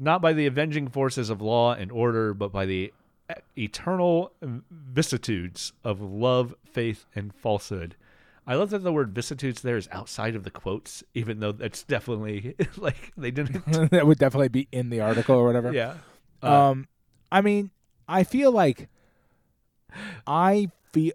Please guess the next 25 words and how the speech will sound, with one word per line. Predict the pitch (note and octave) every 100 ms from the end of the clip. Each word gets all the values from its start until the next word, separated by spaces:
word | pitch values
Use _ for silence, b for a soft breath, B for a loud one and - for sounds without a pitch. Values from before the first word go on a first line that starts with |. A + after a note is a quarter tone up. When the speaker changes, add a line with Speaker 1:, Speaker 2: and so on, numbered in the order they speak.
| -
Speaker 2:
like | C#3+ C#3+ -
I | D#3+ G#3+
don't | G#3+ E3
wanna | C#3 C3 A#2+
call | - B2 A#2
other | G#2+ G#2
pe-, | B2+ A#2+
we | C#3 E3+
are, | A#2+
we're | B2+ C3+
bad. | G2 E2+ D2+ F#2+
Like, | G#2+ G2+
we're | C#3
bad | B2 C#3+ B2+ C#3 C#3
Speaker 1:
Yeah. | B2+
Speaker 2:
at | -
what | A#2
we | A#2+
do. | G#2 G2+ F2+ F#2 b b b _
But | C3+ C#3+ -
nonetheless, | C#3 D3 D#3 C#3+ C3+ C#3
that | F#3+ -
feels | A#3+ F3
like | C3+ G2
an | F#2+